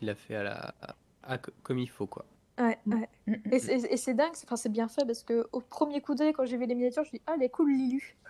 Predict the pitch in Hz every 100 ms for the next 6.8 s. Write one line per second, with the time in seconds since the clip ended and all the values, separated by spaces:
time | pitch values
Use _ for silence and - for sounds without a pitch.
0 | - 240 - 240 - 123 120 302 277 226
1 | 233 - 220 311 - - - - 120 -
2 | 139 - 127 135 127 - 139 135 123 120
3 | 120 - 123 113 - 170 139 113 107 110
4 | 101 98 107 107 - - 107 101 98 98
5 | - 120 - _ - 240 - - - 113
6 | 104 98 98 104 - - 101 101